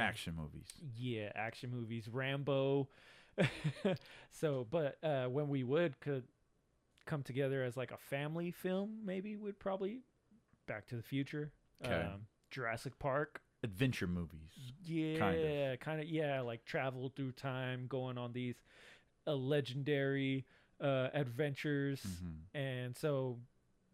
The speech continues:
Speaker 2: that's what we would probably pick a lot. I, I think my mom, sh-, she liked a lot of the, uh, sci-fi also.
Speaker 1: Okay.
Speaker 2: Yeah.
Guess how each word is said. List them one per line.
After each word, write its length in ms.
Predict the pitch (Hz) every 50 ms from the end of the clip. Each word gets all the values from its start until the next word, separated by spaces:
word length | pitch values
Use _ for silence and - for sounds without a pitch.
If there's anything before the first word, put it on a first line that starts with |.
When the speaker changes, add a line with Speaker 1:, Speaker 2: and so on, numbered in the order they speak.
| -
Speaker 2:
that's 200 | - 143 120 120
what 140 | - 151 139
we 160 | 127 135 139
would 140 | 135 127 -
probably 260 | - 143 131 123 123
pick 240 | 117 - 156 170 -
a 40 | 165
lot. 200 | 139 131 123 131 120 139 143 - -
I, 60 | 165
I 20 |
think 160 | 165 - 190 165
my 120 | 147 123
mom, 440 | 120 127 127 131 131 123 123 127 - - 160 156 _ _ _ _ _ _ _ _ _ _ _ -
sh-, 340 | - - - - - - - -
she 420 | 190 - - - - - - 185 180
liked 300 | 165 160 151 143 - 147
a 40 | 139
lot 240 | 139 135 131 131
of 180 | 131 120 113 110
the, 340 | 127 120 117 113 113 110 110 110
uh, 240 | 107 107 107 107 104 - -
sci-fi 720 | - - - 135 123 127 127 - 139 131 127 127 131 131 - _ -
also. 480 | - 156 139 131 - - 147 139 143 147 -
Speaker 1:
Okay. 340 | 101 98 - - 90 82 85 95 - _ _ _ _ -
Speaker 2:
Yeah. 600 | 120 123 123 123 123 127 123 117 117 110 107